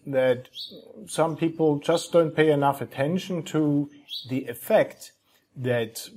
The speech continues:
whatever they put into their document actually may have in terms of the e-, evaluation by the other side, so by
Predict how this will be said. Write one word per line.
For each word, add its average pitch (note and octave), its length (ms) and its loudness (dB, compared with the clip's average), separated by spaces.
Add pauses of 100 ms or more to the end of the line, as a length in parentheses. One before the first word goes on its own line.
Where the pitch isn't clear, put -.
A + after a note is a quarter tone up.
(240)
whatever D3 400 2
they C3+ 140 4
put D3+ 260 0
into C#3+ 300 -2
their B2+ 200 4
document C3 760 -2 (320)
actually C3+ 380 -4
may C#3 360 2
have C#3+ 720 4
in C3+ 160 -8
terms C#3 360 -2
of B2 280 -2
the B2 260 -6
e-, B2+ 200 -6 (100)
evaluation B2+ 720 -2
by B2+ 140 2
the B2 140 -2
other B2 260 -4
side, B2+ 420 2
so A#2 160 -12
by A2 340 -6